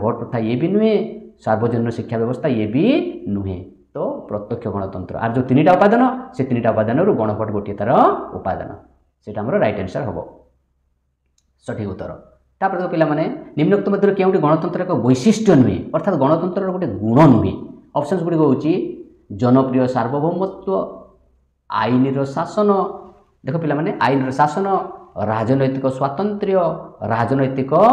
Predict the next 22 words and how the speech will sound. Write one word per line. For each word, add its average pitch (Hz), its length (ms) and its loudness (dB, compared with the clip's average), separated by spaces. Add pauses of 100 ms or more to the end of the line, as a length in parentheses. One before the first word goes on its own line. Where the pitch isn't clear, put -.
(380)
ଅସମତା। 190 480 -6 (160)
ପ୍ରଶ୍ନଟି 180 380 -2
ଭଲ 127 100 2
ଭାବରେ 117 180 0
ବୁଝ। 101 160 -4
ନିମ୍ନୋକ୍ତ 196 300 -2
ମଧ୍ୟରୁ 202 260 2
କେଉଁଟି 165 300 0
ଗଣତନ୍ତ୍ରର 165 480 -2
ଏକ 175 60 -4 (160)
ବୈଶିଷ୍ଟ୍ୟ 202 500 -2 (140)
ନୁହେଁ, 113 260 2
ଅର୍ଥାତ୍ - 260 -6
ତାର 170 180 -2
କ୍ୟାରେକ୍ଟର 123 340 -4 (100)
ନୁହେଁ 110 160 -2 (300)
ବା 135 80 0
ତାର 135 140 -2 (100)
ଲକ୍ଷଣ 120 320 -6 (580)
ନୁହେଁ? 101 240 0 (300)
କୋଉଟା 165 240 -2
ଲକ୍ଷଣ? 175 200 -4